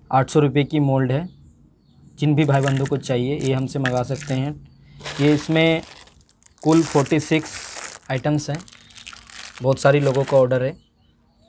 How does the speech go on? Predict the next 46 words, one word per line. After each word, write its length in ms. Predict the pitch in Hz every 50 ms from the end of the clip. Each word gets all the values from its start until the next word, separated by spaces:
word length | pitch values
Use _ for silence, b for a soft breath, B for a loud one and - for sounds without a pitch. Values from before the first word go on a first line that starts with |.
| _ -
और 400 | - 135 127 127 127 131 127 - - - _ _ _ _ _ _ _ _ _ - -
ये 120 | 147 151
विभिन्न 280 | 151 143 151 147 160 156
तरह 120 | 151 151
का 100 | 151 156
इसे 240 | 156 151 143 - 160
डिज़ाइन 340 | 143 135 135 135 143 139 143
बना 160 | 139 139 139
सकते 300 | 127 139 135 - - 151
हैं, 80 | 139 135
ऐसे 160 | 135 - 147
आर्टिकल 400 | 127 123 - - 143 - 151 139
बनाने 320 | 135 131 131 127 131 135
के 140 | 131 135 135
लिए 140 | 131 131 131
भी 180 | 127 135 139 127
है। 280 | 139 147 - _ _ _ _ _ _ _ -
आप 160 | 123 123 120 - 127
इस 140 | 113 -
तरह 140 | - 127 135
के, 340 | 131 - - 139 135 135 - -
ये 140 | 135 127 131
स्मॉल 300 | 127 - - 143 143 147
लेटर 280 | 143 143 139 - 139 131
में 140 | 131 131
है, 180 | 127 127 160 190 - - - -
आप 120 | - 247 262 -
इसमें 360 | - - - 143 139 139 135 - - -
कैप्स, 400 | 147 139 131 - - - - -
कैप-, 420 | - - 143 123 - _ _ -
कैपिटल 280 | - 135 123 131 135 139
लेटर 220 | 131 135 135 143
में 140 | 131 135 131
भी 60 | 131
ले 160 | 135 131 131 127
सकते 340 | - 127 120 - - -
हैं। 100 | 127 147 147 B B B B B B B 147
ये 80 | 156
करीबन 500 | 151 - 160 165 160 165 170 170 170 170 - - _ -
एक 200 | 156 143 147 -
एक 140 | 160 160 156 - - - 160 156 156 156 151 156 - - _ _ _ _ _ _ _ _ _ -
इस, 260 | 147 139 - - - _ _ -
इस 200 | - 170 147 -
साइज़ 260 | - 139 131 131 123 127
में 120 | 131 127
है, 240 | 123 131 180 220